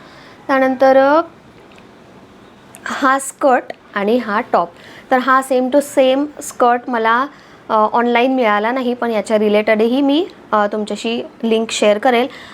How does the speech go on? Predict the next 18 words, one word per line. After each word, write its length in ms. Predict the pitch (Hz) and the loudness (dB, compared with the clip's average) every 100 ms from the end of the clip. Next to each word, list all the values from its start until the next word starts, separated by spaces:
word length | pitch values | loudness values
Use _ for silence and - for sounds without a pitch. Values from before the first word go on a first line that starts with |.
| - | -4
आणि 440 | 214 208 233 262 262 | -2 0 0 -2 0
हे 140 | 247 | 0
टॉप, 340 | 254 - 214 226 - - - | 2 2 2 0 -4 -20 -4
अ, 340 | 208 196 196 208 - - - - | -2 -2 -4 -8 -16 -20 -20 -6
मी 180 | 233 247 | 2 2
Meesho-वरून 600 | 240 240 220 269 254 262 | 4 2 4 4 4 0
घेतलेलं. 420 | 247 196 - 196 240 - - - | -4 -4 0 2 0 -4 -20 -4
खूप 360 | - 294 294 - | 2 2 0 -8
छान 200 | 247 240 | -4 0
टॉप 300 | 240 233 226 | 2 0 -2
आहे, 240 | 214 214 | -2 -2
जीन्सवर 480 | 214 262 311 285 254 | -2 -2 -2 0 0
घालता 360 | 233 202 185 214 | 0 -2 0 0
येतं, 320 | 196 196 202 | 0 -2 -4
स्कर्टवर 680 | 208 - 214 220 220 220 220 | -6 -2 2 2 2 2 2
घालता 360 | 202 175 208 | 0 -2 0
येतं. 380 | 202 185 196 220 - - - - - | 0 0 0 0 -2 -18 -20 -18 -4
आणि 400 | 214 196 202 | -2 0 -2